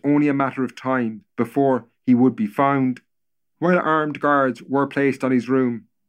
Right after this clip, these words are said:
it was never entirely clear what they were supposed to do in the event of the hospital being sealed off by the military for another search. Sean Tracy, for his part, remained in Dublin,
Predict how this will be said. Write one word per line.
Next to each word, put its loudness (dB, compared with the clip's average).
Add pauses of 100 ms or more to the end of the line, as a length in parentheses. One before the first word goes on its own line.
(200)
it -2
was 2
never 2
entirely -2
clear 0
what -4
they -4
were 0
supposed -2
to -10
do 2
in -2
the 4
event 0
of -12
the -8
hospital -4 (360)
being 6
sealed 0
off -2
by 4
the 2
military 0 (220)
for 2
another 2
search. -2 (520)
Sean 0
Tracy, 0
for -6
his 0
part, -2
remained 2
in 0
Dublin, -2